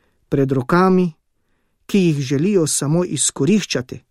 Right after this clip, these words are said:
in zatirati. Vse zato, da bi ljudje spoznali, kdo je Gospod. In končno, kdo daje materi in očetu oblast,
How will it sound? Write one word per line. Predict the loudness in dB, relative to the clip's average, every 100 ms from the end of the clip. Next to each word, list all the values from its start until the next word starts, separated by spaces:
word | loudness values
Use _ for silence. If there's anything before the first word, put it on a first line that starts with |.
| _ _ _ _
in | 0 2
zatirati. | 0 0 0 0 -2 -10 -20 _ _ _ _ _ _ _ _ _ _ _ _ -12
Vse | -8 -4 -4
zato, | -4 -4 -4 -4 -6 _ _ _ _ _ _ _
da | -4
bi | -2
ljudje | -2 0 0 -2
spoznali, | -4 -4 -4 -2 -4 -4 -6 -8 _ _ _ _ _ -6
kdo | -2 0 -2
je | -2
Gospod. | -4 -6 -8 -16 -20 -20 _ _ _ _ _ _ _ _ _ _ _ _ _ -2
In | 0
končno, | 2 0 0 0 -2 -2 -10 _ _ _ _ _ _ _ _ _ 0
kdo | 4 4
daje | 4 2
materi | 2 2 0 -2 -4 -2
in | -4
očetu | -6 -2 0 0 0 -2 0
oblast, | 2 2 0 -2 -4 -10